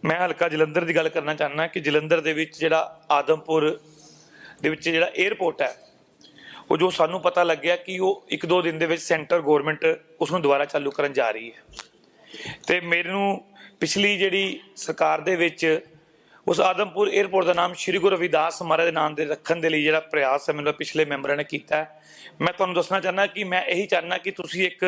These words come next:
ਆਪਣੇ ਹਾਊਸ ਵੱਲੋਂ ਜਿਹੜਾ ਸੈਂਟਰ ਗੌਰਮੈਂਟ ਨੂੰ ਇੱਕ ਮਤਾ ਭੇਜਿਆ ਜਾਵੇ ਕਿ ਜਿਸ ਦਿਨ ਵੀ ਉਹ 에ਅਰਪੋਰਟ ਚਾਲੂ ਕੀਤਾ ਜਾਵੇ,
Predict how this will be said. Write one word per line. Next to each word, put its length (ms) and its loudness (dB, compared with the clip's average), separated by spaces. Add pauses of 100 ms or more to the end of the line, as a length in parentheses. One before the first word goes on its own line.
(720)
ਆਪਣੇ 260 2
ਹਾਊਸ 300 2
ਵੱਲੋਂ 280 4 (640)
ਜਿਹੜਾ 120 4
ਸੈਂਟਰ 380 2
ਗੌਰਮੈਂਟ 360 2
ਨੂੰ 260 -2 (200)
ਇੱਕ 100 -4
ਮਤਾ 280 2
ਭੇਜਿਆ 300 2
ਜਾਵੇ 240 2
ਕਿ 120 -6
ਜਿਸ 240 -4
ਦਿਨ 160 0
ਵੀ 220 0 (120)
ਉਹ 100 4
에ਅਰਪੋਰਟ 360 0
ਚਾਲੂ 240 0
ਕੀਤਾ 280 -2
ਜਾਵੇ, 340 0